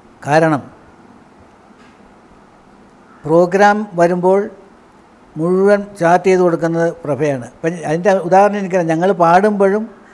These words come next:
തെറ്റുണ്ടെങ്കിൽ അവിടെ ഇരുന്ന് പറഞ്ഞു തരും. ഇപ്പം കുടുംബശ്രീയാണ്, കുടുംബത്തിൽ എന്തുണ്ടെങ്കിലും അവരാണ് കൈകാര്യം ചെയ്യുന്നത്. അതാണ് ഞാൻ ഭാഗ്യവതി, ഭാഗ്യവാനും ഭാഗ്യവതിയാണെന്ന് പറയുന്നത്. എൻ്റെ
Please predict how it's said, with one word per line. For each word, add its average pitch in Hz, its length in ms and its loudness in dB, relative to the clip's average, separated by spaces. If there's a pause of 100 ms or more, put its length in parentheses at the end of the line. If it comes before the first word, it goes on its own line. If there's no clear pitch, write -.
(200)
തെറ്റുണ്ടെങ്കിൽ 208 560 2 (140)
അവിടെ 180 200 0
ഇരുന്ന് 185 200 -4
പറഞ്ഞു 160 280 0
തരും. 117 160 -8 (160)
ഇപ്പം 160 200 -6 (720)
കുടുംബശ്രീയാണ്, 196 840 2 (160)
കുടുംബത്തിൽ 202 480 0 (540)
എന്തുണ്ടെങ്കിലും 196 600 0 (140)
അവരാണ് 170 360 2
കൈകാര്യം 151 440 0
ചെയ്യുന്നത്. 127 300 -8 (200)
അതാണ് 180 320 2
ഞാൻ 185 100 -2 (100)
ഭാഗ്യവതി, 175 460 0 (100)
ഭാഗ്യവാനും 170 580 2
ഭാഗ്യവതിയാണെന്ന് 156 680 -2
പറയുന്നത്. 131 280 -12 (460)
എൻ്റെ 156 200 -2